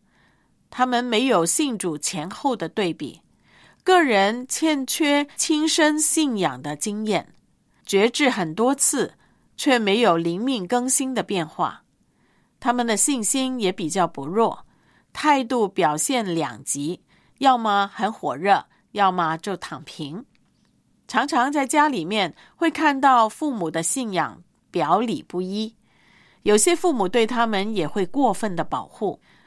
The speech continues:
那对于参与教会的聚会，这些性二代从小是被动式教会参与者，就是说呢，他们从小就是由家长来决定他们参与教会聚会的频密度，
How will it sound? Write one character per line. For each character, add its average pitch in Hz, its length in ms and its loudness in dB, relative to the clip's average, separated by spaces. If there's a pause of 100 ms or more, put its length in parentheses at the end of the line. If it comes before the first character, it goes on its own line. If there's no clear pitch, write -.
(760)
那 294 100 2
对 349 220 4
于 262 260 0 (240)
参 330 280 0
与 214 120 2
教 254 240 2
会 262 160 -2
的 202 120 -4
聚 247 200 -6
会， 220 400 -4 (460)
这 233 160 2
些 240 180 2
性 240 260 0
二 196 180 4
代 180 320 0
从 240 280 -4
小 156 460 0
是 254 220 -2
被 269 400 -2
动 196 280 -2
式 - 440 -2
教 190 260 2
会 180 240 -6
参 226 280 -6
与 175 140 -6
者， - 220 -6 (720)
就 226 160 4
是 214 120 0
说 226 240 4
呢， 180 240 2
他 240 160 -2
们 240 160 -4
从 226 280 -6
小 143 420 0 (480)
就 220 120 0
是 226 240 -2
由 180 360 4
家 285 420 0
长 143 360 -2
来 170 200 -6
决 180 260 -6
定 214 240 -4
他 220 220 -4
们 190 220 -2
参 233 260 -4
与 170 120 -4
教 214 280 0
会 214 200 -2
聚 214 200 -6
会 196 240 -2
的 160 200 -4
频 - 220 -10
密 190 240 -4
度， 180 280 -2